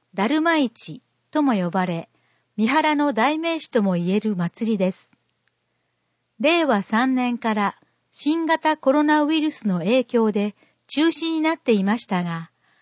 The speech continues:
今回四年ぶりに復活開催されます。三原の一足早い春のにぎわいを楽しみましょう。詳しくはこちら、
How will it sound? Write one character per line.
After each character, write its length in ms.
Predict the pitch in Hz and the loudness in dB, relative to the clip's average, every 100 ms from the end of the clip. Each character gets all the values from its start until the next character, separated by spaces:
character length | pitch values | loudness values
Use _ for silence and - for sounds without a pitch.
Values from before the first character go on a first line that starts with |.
| _ _ _ | _ _ _
今 280 | 302 330 311 | 2 2 0
回 360 | 226 180 156 - _ | -2 -2 -4 -12 _
四 200 | 185 214 | 0 2
年 260 | 285 339 330 | 4 2 0
ぶ 120 | 320 | -2
り 140 | 320 | 0
に 240 | 269 175 - _ _ _ _ | 0 -2 -6 _ _ _ _
復 260 | 214 214 _ | -2 -2 _
活 400 | 320 302 302 285 | -2 -2 -4 -4
開 280 | - 240 302 | -2 0 0
催 280 | - 277 | 2 0
さ 160 | 269 254 | 2 2
れ 140 | 226 | 2
ま 160 | 196 202 | 0 -4
す。 240 | - - _ _ _ _ _ _ _ _ _ _ _ _ _ _ - | -6 -18 _ _ _ _ _ _ _ _ _ _ _ _ _ _ 0
三 100 | 226 | 2
原 300 | 277 294 285 | 4 2 4
の 260 | 269 240 - | 2 0 -6
一 280 | - - 339 | -16 0 2
足 280 | 311 - 196 | 2 0 -2
早 300 | 196 247 277 | 0 2 2
い 120 | - - | -2 -6
春 280 | - 339 | -2 0
の 120 | 302 214 | 2 2
に 160 | 175 | 0
ぎ 160 | 202 269 | 0 2
わ 140 | 269 | 4
い 100 | 254 | 4
を 140 | 240 233 | 2 0
楽 220 | 175 240 | 0 0
し 140 | - 294 | 0 0
み 120 | 277 | 2
ま 120 | 262 | 2
し 160 | - 220 | 2 0
ょ 240 | 170 - | 0 -4
う。 20 | _ _ _ _ _ _ _ _ _ _ _ _ _ _ _ _ _ _ _ | _ _ _ _ _ _ _ _ _ _ _ _ _ _ _ _ _ _ _
詳 260 | - 277 339 | 0 2 2
し 100 | - | 0
く 140 | - 214 | 0 0
は 160 | 160 | 0
こ 160 | - 175 | -4 -6
ち 160 | - | -2
ら、 180 | 208 196 | -2 -2